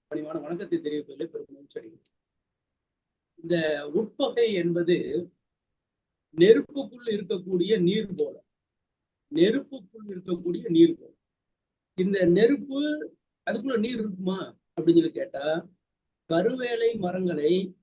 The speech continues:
அடுப்பில் வைத்து எரிக்கிற போது அதனுடைய மைய பகுதியில உரு-, உருட்டு, அஹ், விறகு, அதனுடைய மைய பகுதியில நீர் வெளியேறி கொண்டே இருக்கும், நீர் வெளியேறி கொண்டே இருக்கும். அதை தொட்டு பார்த்தா சூடு அதிகமா இருக்கும்.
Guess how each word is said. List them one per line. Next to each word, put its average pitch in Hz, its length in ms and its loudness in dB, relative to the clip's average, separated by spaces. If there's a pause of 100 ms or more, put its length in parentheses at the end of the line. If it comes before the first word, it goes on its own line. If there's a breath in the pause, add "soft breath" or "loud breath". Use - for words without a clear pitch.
(640)
அடுப்பில் 247 480 -2
வைத்து 202 280 -4
எரிக்கிற 175 480 2
போது 156 580 0 (180)
அதனுடைய 170 480 2
மைய 208 420 -2
பகுதியில 196 560 -4
உரு-, 262 300 -6
உருட்டு, 214 540 -2 (180)
அஹ், 170 440 -2
விறகு, - 460 -4 (360)
அதனுடைய 180 440 2
மைய - 320 -4
பகுதியில 175 560 -2 (140)
நீர் 262 320 0
வெளியேறி 226 420 -6
கொண்டே 190 300 -8
இருக்கும், 180 300 -10 (1200)
நீர் 226 300 0
வெளியேறி 185 380 0
கொண்டே 151 260 0
இருக்கும். - 240 -8 (520)
அதை 180 220 2
தொட்டு 202 320 -4
பார்த்தா 220 300 -6
சூடு 233 340 -2
அதிகமா 170 300 -2
இருக்கும். - 260 -14